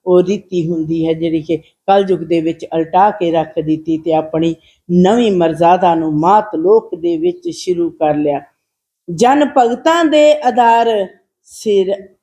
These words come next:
ਆਪਣਾ ਹੱਥ ਰਖਾਈਆ, ਭਗਤਾਂ ਦੇ ਸਿਰ ਦੇ ਉੱਪਰ ਪਰਮੇਸ਼ਵਰ ਨੇ ਆਪਣਾ ਰਹਿਮਤ ਭਰਿਆ ਹੱਥ ਰੱਖ ਦਿੱਤਾ,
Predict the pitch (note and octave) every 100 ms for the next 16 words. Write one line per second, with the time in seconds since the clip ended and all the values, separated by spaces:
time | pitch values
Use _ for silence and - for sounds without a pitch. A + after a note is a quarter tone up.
0 | _ _ - E3 - C#4 C#4+ B3 F#3 -
1 | F3 F3 F3 E3+ D#3+ D#3+ D3 C#3+ - _
2 | - E3+ E3+ - F3+ F3 E3 - F3+ E3+
3 | E3+ E3 D#3 C3 - E3+ E3 E3 D#3+ -
4 | F3 E3+ F3+ A3+ D#4 - _ - F#3+ G#3
5 | F3+ E3+ D3+ E3+ G#3+ A3 - F#3+ - _
6 | - E3+ F#3 E3+ E3+ - D#3+ F#3+ - A3
7 | F#3+ E3+ - E3 D#3+ F3+ D#3+